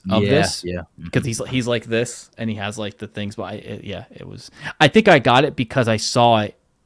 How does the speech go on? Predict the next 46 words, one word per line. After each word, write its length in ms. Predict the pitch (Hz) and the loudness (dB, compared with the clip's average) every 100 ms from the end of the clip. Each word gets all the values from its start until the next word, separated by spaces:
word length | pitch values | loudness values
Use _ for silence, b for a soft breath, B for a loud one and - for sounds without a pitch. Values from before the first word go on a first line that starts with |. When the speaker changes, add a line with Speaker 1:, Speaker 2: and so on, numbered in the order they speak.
| _ _ | _ _
Speaker 1:
I 80 | - | -4
saw 200 | 113 120 117 | 0 0 0
the 60 | |
cover, 180 | 113 110 | 0 -2
like, 240 | 101 98 | -2 -6
"That 160 | - 104 | -4 -2
looks 260 | 139 170 - | -2 -2 -8
cool," 280 | - 95 | -8 -6
and 80 | 101 | -4
I 40 | 98 | -4
was, 140 | 98 | -6
like, 120 | 95 | -10
what, 220 | 95 92 | -10 -12
twelve, 380 | - 101 92 92 - | -10 -6 -6 -6 -8
thirteen 320 | 98 87 95 | -12 -10 -10
at 80 | 90 | -12
the 80 | - | -12
time 260 | - 95 | -8 -8
when 80 | 98 | -6
it 60 | 85 | -6
came 160 | 85 | -6
out, 140 | 92 90 | -6 -8
Speaker 2:
Right, 80 | 78 | -8
Speaker 1:
so. 140 | 82 | -8
Speaker 2:
right, 280 | 82 78 80 | -6 -6 -8
right, 240 | 80 80 | -12 -12
right. 180 | 76 78 - - - _ b b b b b b | -12 -12 -14 -20 -20 _ b b b b b b
Speaker 1:
Um, 520 | - 131 127 127 131 - _ _ | 2 6 6 6 2 -6 _ _
we 120 | 131 131 | 4 6
got 240 | 131 127 | 8 8
a 20 | |
new 140 | 131 139 | 8 6
Professor 460 | 143 - 139 - | 4 4 4 4
Landon 540 | 117 123 127 131 135 131 - _ _ - | 4 6 8 8 6 4 -4 _ _ 0
coming 240 | 131 127 | 4 6
out. 100 | 123 | 8
I 80 | 123 | 6
know 100 | 117 | 6
a 20 | |
lot 80 | 117 | 4
of 60 | |
people 160 | - 117 | 2 0
are 40 | |
excited 300 | 113 - 110 | 0 2 0
for 80 | - | 0
that. 320 | 113 110 107 | 2 2 2